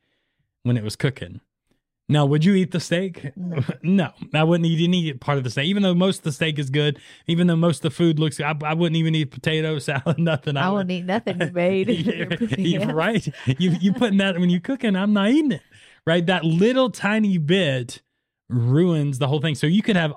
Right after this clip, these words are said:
Speaker 1: all this amazing goodness, but that little tiny bit taints the whole thing. And it's, Jesus said it this way. He said, "A little leaven leavens the whole lump," right? A little bit of yeast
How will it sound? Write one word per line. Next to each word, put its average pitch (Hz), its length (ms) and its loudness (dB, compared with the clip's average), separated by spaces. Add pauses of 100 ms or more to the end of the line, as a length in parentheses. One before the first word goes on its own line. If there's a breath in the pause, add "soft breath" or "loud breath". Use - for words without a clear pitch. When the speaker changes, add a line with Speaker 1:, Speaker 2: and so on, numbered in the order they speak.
Speaker 1:
all 185 220 2
this 175 160 -4
amazing 156 800 0
goodness, 127 720 -2 (500)
but 156 100 4
that 147 200 2
little 190 320 2
tiny 170 260 0
bit 165 300 0
taints 175 400 -4
the 147 140 0
whole 139 180 0
thing. 160 280 -2
And 139 120 0
it's, 135 180 -4 (400 loud breath)
Jesus 156 320 0
said 139 140 0
it 131 100 -2
this 139 160 -4
way. 127 140 0
He 131 60 0
said, 117 380 -4 (380)
"A 120 80 -2
little 131 320 0
leaven 127 420 0
leavens 117 360 -2
the 113 100 -6
whole 104 260 -6
lump," - 380 -8
right? 110 200 -2
A 110 80 -2
little 127 220 0
bit 135 120 2
of 120 140 -2
yeast 135 440 -2